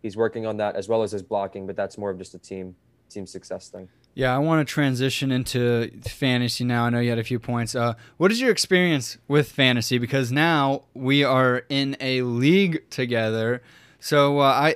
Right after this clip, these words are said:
Speaker 2: I need to get a feeler out because I think I'm the, uh, younging in the, in the entire group. So, uh, Connor, what's your experience with fantasy?
Speaker 1: Yeah, I think I've been playing fantasy football since middle school, so it's at least been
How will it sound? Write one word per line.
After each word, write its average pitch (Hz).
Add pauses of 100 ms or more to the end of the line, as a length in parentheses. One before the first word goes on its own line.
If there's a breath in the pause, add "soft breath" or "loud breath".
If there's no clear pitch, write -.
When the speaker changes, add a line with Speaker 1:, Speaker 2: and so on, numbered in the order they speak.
Speaker 2:
I 160
need 180
to 165
get 156
a 147
feeler 202
out 127
because 135
I 139
think 135
I'm 139
the, 135
uh, 127
younging 139
in 131
the, 131
in 135
the 127
entire 123
group. 123
So, 123
uh, 120
Connor, 135 (360 loud breath)
what's 214
your 254
experience 160
with 117
fantasy? 101 (1080 soft breath)
Speaker 1:
Yeah, 127
I 143
think 180
I've 175
been 151
playing 135
fantasy 120
football 113
since 127
middle 110
school, 104
so 107
it's 101
at 104
least 113
been 98